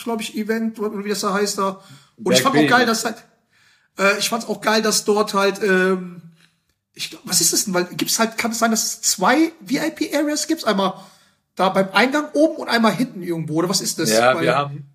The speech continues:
Speaker 2: <clears throat> wir haben praktisch so einen ganz klassisch-, klassischen V-I-P-Bereich, wo du auch normal warmes Essen bekommst, et cetera. Ähm, der so ein bisschen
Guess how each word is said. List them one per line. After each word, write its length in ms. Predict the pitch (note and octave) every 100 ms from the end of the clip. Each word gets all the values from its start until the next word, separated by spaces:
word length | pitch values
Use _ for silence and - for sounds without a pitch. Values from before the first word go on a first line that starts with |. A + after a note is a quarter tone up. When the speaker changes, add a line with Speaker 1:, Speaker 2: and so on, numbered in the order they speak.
| _
Speaker 2:
<clears throat> 280 | D#3+ F3+ C#3
wir 120 | B2
haben 80 | B2+
praktisch 460 | B2 C3+ C#3+ A#2
so 180 | - B2
einen 320 | A#2+ A#2 A2+ - _ -
ganz 280 | A2 A#2 -
klassisch-, 440 | - D3 - C3+ -
klassischen 500 | - D3 D3 D3 C#3+
V-I-P-Bereich, 840 | C3+ C3+ B2+ D#3+ C3+ C3 C3+ C3 -
wo 80 |
du 340 | A2 A2 A2 - _ _ _ _ _ _ _ - - - _ _ _
auch 180 | G#2 -
normal 520 | A2 A2+ B2+ C3 B2+
warmes 320 | B2 B2+ A#2+
Essen 280 | C#3 D3 C#3+
bekommst, 480 | C3 - C#3 C#3 -
et 40 |
cetera. 600 | - D3+ D3+ D3 D3 D3 - _
Ähm, 600 | A#2 A#2 A#2+ A#2+ A#2 A2 _ _ _ _ _ _ G#2
der 160 | G#2
so 120 | -
ein 60 | A2+
bisschen 640 | G2+ - B2 A2+ A2 F#2+